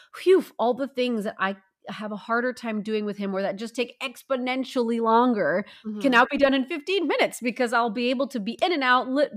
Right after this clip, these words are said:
Speaker 1: truly, like, pre-babe life. And so that's where I'm at today, is just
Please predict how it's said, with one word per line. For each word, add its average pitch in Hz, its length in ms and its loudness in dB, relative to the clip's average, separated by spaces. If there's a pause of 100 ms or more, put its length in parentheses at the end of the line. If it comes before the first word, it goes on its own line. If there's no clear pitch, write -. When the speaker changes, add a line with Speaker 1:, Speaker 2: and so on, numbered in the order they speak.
Speaker 1:
truly, 285 400 0
like, 196 220 4 (300)
pre-babe 247 440 0
life. 175 320 -2 (420)
And 254 140 -2
so 285 160 2
that's 302 320 -4
where 403 100 -4
I'm 302 120 -2
at 254 180 -8
today, 208 380 -2
is 190 180 -6
just 220 340 -6